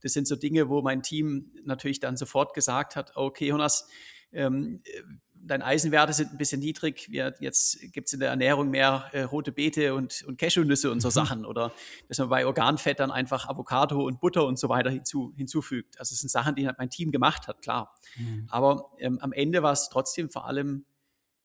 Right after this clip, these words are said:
Speaker 1: ähm, auch mein Körpergefühl, meine Erfahrung, äh, dass der Körper sich anpasst.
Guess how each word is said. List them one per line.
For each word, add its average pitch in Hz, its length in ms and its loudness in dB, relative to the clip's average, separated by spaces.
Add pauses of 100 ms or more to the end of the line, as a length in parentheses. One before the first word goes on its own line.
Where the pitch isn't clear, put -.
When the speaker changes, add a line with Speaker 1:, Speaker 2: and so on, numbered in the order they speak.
(120)
Speaker 1:
ähm, 131 220 -2
auch 139 320 -2
mein 127 200 0
Körpergefühl, 160 680 -2
meine 139 240 2
Erfahrung, 151 760 -2 (680)
äh, 127 140 -6
dass 175 200 0
der 202 100 0
Körper 127 300 -2
sich - 220 -10
anpasst. - 480 -12